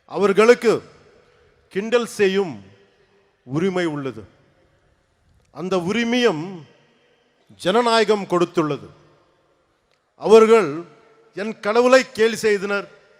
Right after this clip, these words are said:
என் கலாச்சாரத்தை கேலி செய்தனர், என் பண்பாட்டை கேலி செய்தனர், என்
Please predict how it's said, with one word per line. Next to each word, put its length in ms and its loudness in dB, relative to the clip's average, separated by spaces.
என் 260 -6
கலாச்சாரத்தை 720 0
கேலி 200 4
செய்தனர், 440 0
என் 180 0
பண்பாட்டை 540 2
கேலி 280 2
செய்தனர், 440 -2
என் 180 -6